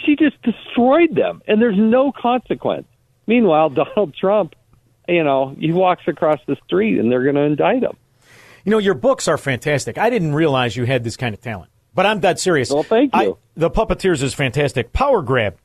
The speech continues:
Speaker 2: Another fantastic book. And you had to, you had to sit there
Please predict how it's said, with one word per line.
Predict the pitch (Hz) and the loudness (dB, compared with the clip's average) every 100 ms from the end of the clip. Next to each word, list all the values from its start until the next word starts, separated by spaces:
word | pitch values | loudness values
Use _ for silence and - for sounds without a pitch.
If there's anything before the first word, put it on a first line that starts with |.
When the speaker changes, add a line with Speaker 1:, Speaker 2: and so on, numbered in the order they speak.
| _ _ _ - | _ _ _ -4
Speaker 2:
Another | 185 214 247 208 | 0 2 2 0
fantastic | - 143 - 131 117 131 - | -2 -4 -2 -4 -4 -8 -8
book. | 117 - - - - - | -10 -10 -16 -20 -16 -6
And | 196 202 | -2 2
you | 269 | 2
had | 254 269 | 2 2
to, | 196 240 226 | 2 0 -2
you | 208 247 | -2 0
had | 262 220 | 0 0
to | 247 | -2
sit | - 294 | -2 -4
there | 156 120 98 | -2 -4 -4